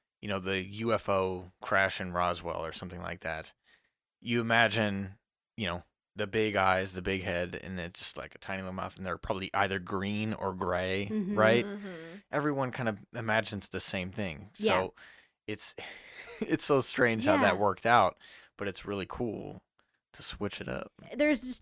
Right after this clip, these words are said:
Speaker 2: this very solid image of aliens that we have, and
Speaker 3: Mm-hmm.
Speaker 2: in so many stories, aliens are here 'cause they, they wanna kill us and use the earth, or,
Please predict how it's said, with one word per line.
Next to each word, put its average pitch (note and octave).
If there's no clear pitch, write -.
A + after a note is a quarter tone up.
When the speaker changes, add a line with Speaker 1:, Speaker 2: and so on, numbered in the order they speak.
Speaker 2:
this C#4
very B3+
solid A3+
image F#3+
of G3
aliens F3
that -
we E3+
have, D#3
and F#3
Speaker 3:
Mm-hmm. F3
Speaker 2:
in A3+
so B3
many B3
stories, G#3
aliens A#3
are A#3+
here D#4
'cause C#4
they, C#4
they D4
wanna E4
kill B3
us C4+
and C4+
use A3
the D#4
earth, A#3+
or, A3+